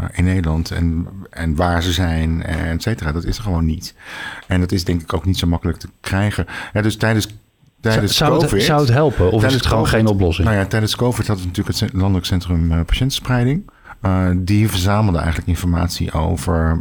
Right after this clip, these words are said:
Speaker 1: eh, beschikbare plekken en, eh,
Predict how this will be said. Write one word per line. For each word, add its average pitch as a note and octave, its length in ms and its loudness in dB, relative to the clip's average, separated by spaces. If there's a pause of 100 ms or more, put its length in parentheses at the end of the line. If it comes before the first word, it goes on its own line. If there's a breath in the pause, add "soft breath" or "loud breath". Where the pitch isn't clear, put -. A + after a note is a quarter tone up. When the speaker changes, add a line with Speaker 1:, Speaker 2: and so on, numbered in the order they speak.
Speaker 1:
eh, E2+ 240 -2
beschikbare E2+ 440 -4
plekken G#2+ 420 -2 (680 loud breath)
en, G2+ 340 2 (100)
eh, E2+ 580 2